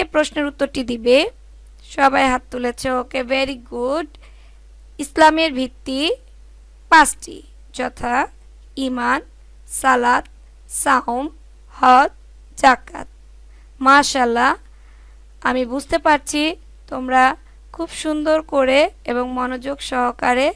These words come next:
পড়ালেখা করছো। তোমাদের সবাইকে অনেক ধন্যবাদ, তোমরা এতক্ষণ মনোযোগ দিয়ে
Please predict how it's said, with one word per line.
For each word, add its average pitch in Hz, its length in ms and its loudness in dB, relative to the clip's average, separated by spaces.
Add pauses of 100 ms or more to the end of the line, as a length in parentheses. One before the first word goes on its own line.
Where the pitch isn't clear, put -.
(380)
পড়ালেখা 247 460 0 (120)
করছো। 254 340 -8 (1000)
তোমাদের 247 340 -4 (140)
সবাইকে 269 400 -2 (240)
অনেক 349 200 -4 (140)
ধন্যবাদ, 240 440 -14 (540)
তোমরা 254 240 -2 (120)
এতক্ষণ 269 340 -6 (100)
মনোযোগ 254 360 -2 (160)
দিয়ে 254 220 0